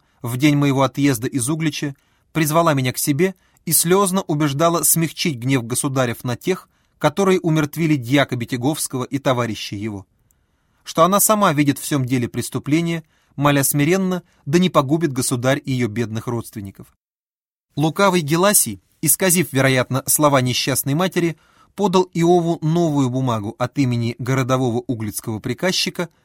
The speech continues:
который писал в ней, что Дмитрий действительно умер в чёрном недуге,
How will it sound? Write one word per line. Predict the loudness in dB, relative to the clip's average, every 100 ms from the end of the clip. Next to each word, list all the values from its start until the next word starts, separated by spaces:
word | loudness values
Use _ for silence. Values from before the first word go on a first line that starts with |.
| _ _ -4
который | -2 0 -2
писал | 0 2 4 2
в | 0
ней, | -4 -6 -12
что | -6 -4
Дмитрий | 0 -2 0 -4
действительно | -2 -4 -4 -2 0 0 -2
умер | -2 0
в | -2
чёрном | -2 -2 -2 -2
недуге, | -2 -4 -6 -6